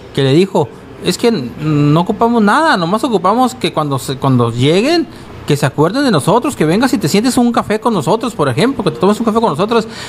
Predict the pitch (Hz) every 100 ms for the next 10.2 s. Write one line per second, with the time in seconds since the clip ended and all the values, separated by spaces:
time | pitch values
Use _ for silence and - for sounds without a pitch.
0 | - - 147 185 151 180 - 214 220 254
1 | - 214 208 214 240 240 - - - -
2 | - - 170 156 156 160 160 220 170 156
3 | 175 196 156 131 113 107 233 285 170 139
4 | - 151 202 233 147 147 202 165 180 302
5 | 302 180 160 185 233 220 143 147 139 143
6 | 139 127 110 131 120 113 160 220 226 190
7 | 180 180 185 185 185 - 131 123 107 123
8 | 170 185 190 165 165 165 175 - 135 107
9 | 147 165 - 127 110 - 185 214 156 123
10 | 254 220